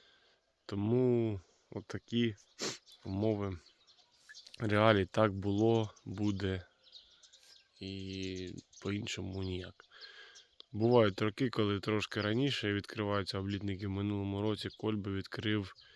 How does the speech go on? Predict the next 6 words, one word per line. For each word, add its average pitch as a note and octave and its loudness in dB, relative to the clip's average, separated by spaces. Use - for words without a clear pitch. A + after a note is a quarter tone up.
двадцять, G2+ -4
наче G2 -4
другого G#2 4
чи G2 -6
третього G2+ -2
числа F#2+ -4